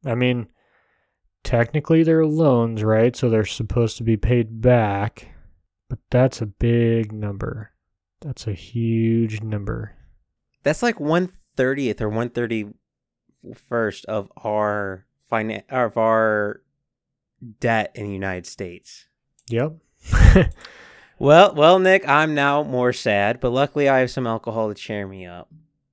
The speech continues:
Speaker 2: And I'll be honest, Nick, the future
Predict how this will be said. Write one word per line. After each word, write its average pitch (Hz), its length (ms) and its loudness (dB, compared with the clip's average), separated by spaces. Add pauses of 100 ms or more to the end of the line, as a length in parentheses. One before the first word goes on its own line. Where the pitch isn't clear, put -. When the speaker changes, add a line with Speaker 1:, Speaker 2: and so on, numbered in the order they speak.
(680)
Speaker 2:
And 120 520 2
I'll 147 180 4
be 170 140 2
honest, 160 340 -2
Nick, 170 460 -4 (640)
the - 80 -8
future 262 720 0